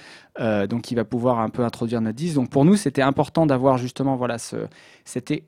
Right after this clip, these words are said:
euh, cet éclairage sur notre, euh, sur notre démarche d'interprétation, sur notre musique, d'avoir aussi, donc, euh, une présence au niveau d'un disque. Et puis, euh, aujourd'hui, pour un ensemble,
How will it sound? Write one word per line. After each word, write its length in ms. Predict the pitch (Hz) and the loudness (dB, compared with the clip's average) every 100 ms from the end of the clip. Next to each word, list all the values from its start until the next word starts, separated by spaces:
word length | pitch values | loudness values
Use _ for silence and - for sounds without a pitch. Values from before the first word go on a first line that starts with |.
| - | -12
euh, 140 | - - | -10 -8
cet 220 | 135 - | -6 -4
éclairage 480 | 147 170 156 170 - | -2 2 4 4 4
sur 160 | 127 | 0
notre, 300 | 123 120 - | -2 -2 -6
euh, 240 | 117 117 - - - | -6 -4 -6 -10 -14
sur 220 | - 120 | -10 -8
notre 160 | 117 | -4
démarche 280 | 123 135 135 | 0 2 2
d'interprétation, 800 | 127 117 110 113 113 - 185 214 | -2 -8 -8 -8 -8 -4 -2 0
sur 220 | 220 143 | -2 0
notre 200 | 131 - | 0 0
musique, 400 | 117 113 147 202 | 0 0 -2 -2
d'avoir 300 | 127 107 113 | -2 0 0
aussi, 320 | 110 - 117 | -4 -8 -8
donc, 280 | 104 104 - - - - _ - | -8 -8 -10 -20 -20 -20 _ -10
euh, 100 | - - | -10 -6
une 120 | 117 | -6
présence 380 | 113 120 120 123 | -4 -4 -4 -6
au 40 | 117 | -6
niveau 180 | 113 | -6
d'un 160 | 110 110 | -4 -4
disque. 380 | 123 185 202 - - - - - | -4 -4 -6 -12 -20 -20 -20 2
Et 220 | - 190 | 10 10
puis, 560 | 185 - 196 220 240 - | 8 2 4 6 4 2
euh, 280 | 127 113 107 - | 4 6 4 6
aujourd'hui, 360 | 147 147 151 | 10 10 8
pour 140 | 170 139 | 4 2
un 80 | 123 | 2
ensemble, 580 | 120 - 139 170 185 | 0 -4 -4 -2 -6